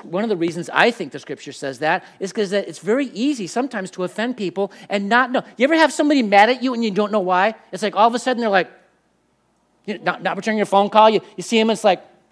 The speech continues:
you know, and you come into church and they're sitting on the other side of, of the church. And, and, and, and in this church, there, there is no, maybe th-, there is a back door, uh, maybe out the kitchen. They're using the ki-, they're the only one that uses the kitchen, the back door, because you're standing by this door.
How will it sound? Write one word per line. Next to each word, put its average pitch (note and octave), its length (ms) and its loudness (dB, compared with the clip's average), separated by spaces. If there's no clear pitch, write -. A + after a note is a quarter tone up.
you E3 80 -10
know, F3 160 -4
and G3+ 140 -2
you G3 80 -2
come B3 200 4
into A3+ 140 4
church B3 400 4
and G#3+ 100 0
they're G3 80 2
sitting A#3+ 320 2
on A3+ 140 6
the A3 80 2
other A3 220 10
side A3 420 4
of, A#3 240 8
of A3 180 6
the A3+ 60 4
church. A3+ 420 2
And, A3 220 2
and, G#3+ 220 -2
and, G#3+ 160 -2
and G3 180 -2
in F3+ 140 0
this A#3+ 240 4
church, G#3 380 4
there, E3+ 240 -6
there E3+ 140 -4
is D#3 180 -6
no, C#3 500 -8
maybe D#3 260 -4
th-, B2+ 220 -10
there C3 120 -6
is C#3+ 100 -4
a C3 60 -12
back A2+ 260 -8
door, A#2+ 220 -8
uh, B2 60 -10
maybe C#3+ 220 -6
out A#2+ 80 -8
the - 60 -20
kitchen. C#3 360 -10
They're A3+ 80 4
using A#3 380 6
the A3+ 80 2
ki-, B3 100 -2
they're A3+ 140 0
the G#3+ 80 4
only D#4 340 8
one A#3+ 160 4
that A3 80 -2
uses G3+ 220 -4
the F#3+ 80 -4
kitchen, G3+ 260 -4
the F3+ 80 -6
back E3 220 0
door, D#3+ 100 -4
because D3 220 -10
you're D3+ 100 -10
standing D3 220 -8
by C3+ 100 -8
this C3 160 -10
door. C3 240 -8